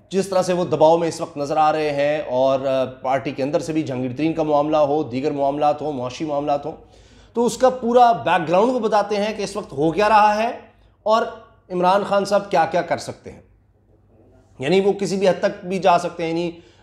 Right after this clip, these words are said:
अ, इस्तीफ़ा देने वाली बात भी हो सकती है, असम्बलियाँ तोड़ने की बात भी हो सकती है, यानी कोई भी चीज़, अ, ये नहीं है कि,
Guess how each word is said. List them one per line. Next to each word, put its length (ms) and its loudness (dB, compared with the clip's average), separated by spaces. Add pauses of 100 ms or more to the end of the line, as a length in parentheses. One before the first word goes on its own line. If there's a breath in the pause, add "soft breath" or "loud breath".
अ, 300 4
इस्तीफ़ा 360 0
देने 300 2
वाली 200 0 (280)
बात 280 4
भी 80 -4
हो 80 0
सकती 300 -6
है, 100 2
असम्बलियाँ 380 0
तोड़ने 260 -2
की 100 -4
बात 180 2
भी 100 -4
हो 60 -2
सकती 220 -8
है, 100 0
यानी 120 -2 (120)
कोई 240 2
भी 140 -2
चीज़, 420 -4 (560 soft breath)
अ, 480 2
ये 120 -2
नहीं 180 0
है 80 0
कि, 200 0